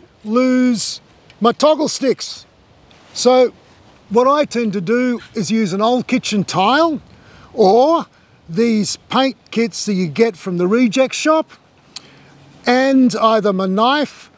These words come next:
or sticks I pick up, because I've lost everything else along the way. So let's now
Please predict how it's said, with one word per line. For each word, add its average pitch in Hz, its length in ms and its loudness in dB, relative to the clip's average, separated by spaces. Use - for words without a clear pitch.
or 214 220 2
sticks - 420 -6
I 202 120 0
pick - 260 -6
up, 165 180 -4
because 226 520 -2
I've 208 160 -4
lost 247 320 0
everything 208 340 2
else 226 240 -2
along 233 280 0
the 254 80 2
way. 269 360 2
So 220 100 2
let's 285 380 2
now 254 340 2